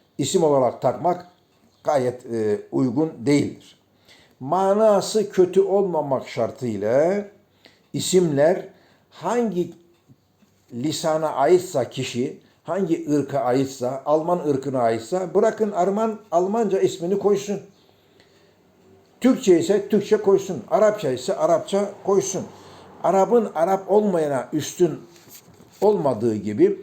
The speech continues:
Arapçanın da diğer dillere üstünlüğü yoktur. Kelimelerin üstünlüğü taşıdıkları mana itibarıyledir.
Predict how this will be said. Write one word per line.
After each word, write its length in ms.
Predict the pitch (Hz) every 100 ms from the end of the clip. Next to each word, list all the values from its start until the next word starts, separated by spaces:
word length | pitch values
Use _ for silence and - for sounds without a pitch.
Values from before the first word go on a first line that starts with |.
| - - _ -
Arapçanın 680 | 175 226 - 160 139 113
da 220 | 107 92 -
diğer 440 | 175 190 135 101 -
dillere 580 | 175 147 131 147 175 - _ - _ -
üstünlüğü 640 | 175 - 156 147 156 208
yoktur. 360 | 165 - - 107 - _ - - _
Kelimelerin 760 | - 151 180 190 196 226 233 226
üstünlüğü 920 | 151 - 165 147 131 131 160 226 208 - _ _ _ _ -
taşıdıkları 840 | 143 - 165 170 170 165 165 208
mana 640 | 160 139 151 151 180 185 -
itibarıyledir. 1200 | 156 143 147 127 135 165 147 98 - - -